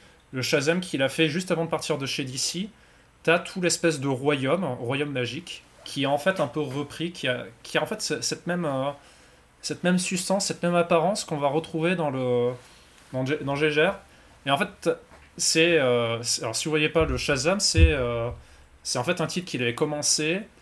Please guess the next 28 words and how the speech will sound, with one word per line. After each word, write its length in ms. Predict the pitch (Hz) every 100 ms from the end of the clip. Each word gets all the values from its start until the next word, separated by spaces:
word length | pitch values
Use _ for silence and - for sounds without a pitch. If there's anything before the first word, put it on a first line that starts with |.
| - _
qui 80 | -
était, 200 | 117 120
qui 180 | 117 123
commençait 400 | 160 175 170 156
très 180 | - 120
bien. 240 | 117 160
Bon, 140 | 123
il 80 | 104
avait 100 | 98
dé-, 180 | 101 107 113 - 95
c'était 340 | - 117 113
dé-, 160 | 113 123
déjà 300 | 127 120 139
une 100 | 131
suite 240 | - 143
d'un, 480 | 120 107 107 110 - - - _ -
d'une 120 | 131
série 260 | 127 139 135
de 40 |
one-shot 300 | 139 135 156
qu'il 160 | 151 120
avait 160 | 113
fait 140 | 117 131
avant, 280 | 139 151 131
mais 100 | 101
bon, 120 | 104 - - - - - _ _ _ _ _ _ 147
et, 240 | 156 165
euh, 600 | 131 120 117 113 110 107